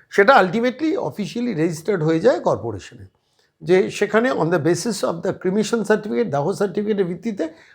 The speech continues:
আপনাকে ultimately ডেথ সার্টিফিকেটটা দিয়ে দেওয়া হলো। কিন্তু এই ক্ষেত্রে এমন একটা কাহিনী নিয়ে আপনাদের কাছে এলাম, খোদ রাজারহাট নিউ টাউন, যেখানে তাপস চ্যাটার্জি করিতকর্মা বিধায়ক,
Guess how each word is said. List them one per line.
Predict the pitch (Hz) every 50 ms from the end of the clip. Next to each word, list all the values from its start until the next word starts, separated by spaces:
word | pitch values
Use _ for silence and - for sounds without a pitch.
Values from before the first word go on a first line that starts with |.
| _ -
আপনাকে | - 220 196 - 240 240 254 277 240 240 - - - -
ultimately | 151 151 156 202 196 202 180 165 226 277 330 - - _ _ _ _ _ _ _ _ _ 131
ডেথ | 156 170 165
সার্টিফিকেটটা | - 175 - - 156 160 175 185 262 269
দিয়ে | 165 120 127 113
দেওয়া | 101 107 92 85
হলো। | - 117 104 - - _ _ _ _ - - - - - - _ _ _
কিন্তু | - 170 208
এই | 196 190
ক্ষেত্রে | 190 226 214 - - - 262 269 - - _ _ -
এমন | 135 135 180 196
একটা | 190 196 202
কাহিনী | - 147 139 139 139 170 180 190
নিয়ে | 180 180 170
আপনাদের | 147 - - 156 156 156
কাছে | 156 160 156 - 135
এলাম, | 123 135 160 208 208
খোদ | 208 - 202 214 185 156
রাজারহাট | 135 135 135 135 175 175 156 151 - - - -
নিউ | 202 226 254 262
টাউন, | 247 - 151 120 113 101 - _ _ _ _ _ _ _ _ _ -
যেখানে | 143 - 165 180 180 170
তাপস | 170 - 151 143 - - 208 175 170
চ্যাটার্জি | - - 175 165 180 180 165 190
করিতকর্মা | 185 - 151 156 165 165 - - 180 175 180 190 175
বিধায়ক, | 143 139 139 123 131 165 175 175 160 160